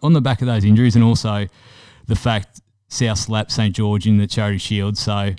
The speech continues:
um, there are a couple of reasons, but this is, this is gonna go too far, and I think it's gonna keep going further, Cam, in the lead up to Thursday night. I, I think Souths are gonna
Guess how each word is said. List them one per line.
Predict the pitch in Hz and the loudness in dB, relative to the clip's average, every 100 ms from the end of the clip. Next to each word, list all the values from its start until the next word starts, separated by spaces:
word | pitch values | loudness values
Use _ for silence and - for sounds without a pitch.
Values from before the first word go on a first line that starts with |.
| _ | _
um, | 104 107 104 110 | -2 2 2 2
there | 131 | 2
are | 156 | 2
a | 160 | 2
couple | 151 131 | 2 2
of | 123 | 2
reasons, | 117 110 104 | 4 4 2
but | 110 107 _ | 0 -4 _
this | 127 104 | -4 0
is, | 139 - - | 0 -2 -4
this | 123 127 | -4 -2
is | |
gonna | 123 135 123 113 | -2 0 2 2
go | 113 | 0
too | 113 110 | -2 -2
far, | - 104 104 | -2 -2 0
and | 101 101 | 2 2
I | 117 | 2
think | 127 | 4
it's | 131 127 | 6 4
gonna | 107 | 2
keep | 117 107 | 0 0
going | 104 | 0
further, | 87 107 104 | 0 0 -2
Cam, | - 104 113 131 _ _ - - - - | 0 2 4 2 _ _ -20 -20 -20 -2
in | 113 | 2
the | 110 | 4
lead | 107 107 | 4 2
up | 107 | 2
to | 107 | 2
Thursday | 110 107 104 | 2 0 2
night. | 101 104 113 110 _ | 2 4 0 -2 _
I, | 123 | -2
I | 131 | 2
think | 123 | 2
Souths | - 120 - | 2 -2 0
are | |
gonna | 113 107 101 | 2 2 2